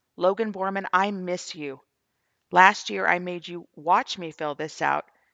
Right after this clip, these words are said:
so you would know what the process was like. I would give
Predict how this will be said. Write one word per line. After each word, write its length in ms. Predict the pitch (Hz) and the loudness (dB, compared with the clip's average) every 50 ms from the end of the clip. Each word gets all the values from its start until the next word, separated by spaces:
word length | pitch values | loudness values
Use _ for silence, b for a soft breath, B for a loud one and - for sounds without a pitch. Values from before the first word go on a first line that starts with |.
| _ | _
so 160 | - - - 180 | -14 -8 -8 -8
you 240 | 170 156 175 196 | -8 -8 -10 -8
would 160 | 190 226 214 208 | -6 -6 -6 -4
know 160 | 180 175 170 | -4 -6 -4
what 160 | 165 170 - | -4 -6 -8
the 80 | - 175 | -10 -14
process 600 | - - 160 147 143 - - 156 156 - - - | -10 -6 -6 -6 -4 -4 -6 -8 -8 -8 -10 -12
was 200 | 165 156 - 165 | -12 -12 -12 -8
like. 500 | 147 151 147 139 131 - - - - _ _ _ _ _ _ _ _ _ _ _ - | -4 -2 -2 -2 -2 -4 -12 -18 -20 _ _ _ _ _ _ _ _ _ _ _ 0
I 160 | - 170 185 | 4 6 6
would 220 | 196 190 208 202 - | 6 4 0 -4 -2
give 220 | - 208 196 - | -2 -2 -2 -2